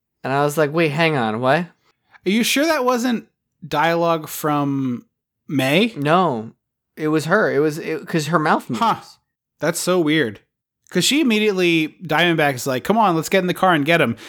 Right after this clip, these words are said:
Speaker 2: And Lance Henriksen gets in the car, Diamondback gets in the car,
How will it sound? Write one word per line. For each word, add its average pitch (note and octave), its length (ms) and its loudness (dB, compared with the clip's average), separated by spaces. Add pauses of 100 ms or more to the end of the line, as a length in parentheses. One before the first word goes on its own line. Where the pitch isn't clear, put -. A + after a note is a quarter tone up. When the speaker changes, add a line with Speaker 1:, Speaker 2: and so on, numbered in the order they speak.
(140)
Speaker 2:
And C3+ 280 0
Lance D#3 280 2
Henriksen D3+ 400 0
gets C#3 180 -4
in D3 60 0
the C3 80 -2
car, C3 540 0
Diamondback C3 500 0
gets B2+ 180 -6
in B2+ 60 -2
the B2+ 80 -6
car, B2 240 0